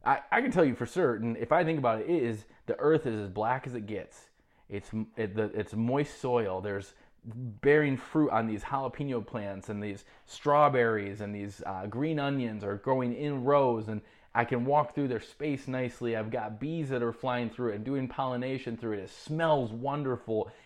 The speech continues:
It's caged in so I don't have animals coming into it and destroying it. That is what I see.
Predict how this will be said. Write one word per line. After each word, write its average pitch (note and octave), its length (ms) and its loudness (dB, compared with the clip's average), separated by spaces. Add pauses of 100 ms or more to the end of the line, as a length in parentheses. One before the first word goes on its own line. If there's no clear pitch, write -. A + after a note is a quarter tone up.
It's C3+ 180 -2
caged D3 480 -4
in D3 180 -2
so B2+ 140 -4
I B2 80 2
don't B2+ 140 -2
have B2+ 220 -2
animals B2+ 440 -4
coming A#2+ 260 -4
into A2+ 280 -4
it - 20 0
and G2+ 80 -6
destroying B2+ 420 -2
it. G#2+ 140 -6 (640)
That D3+ 340 6
is B2+ 160 -2
what A#2+ 160 -4
I A2+ 120 -2
see. C3 460 -6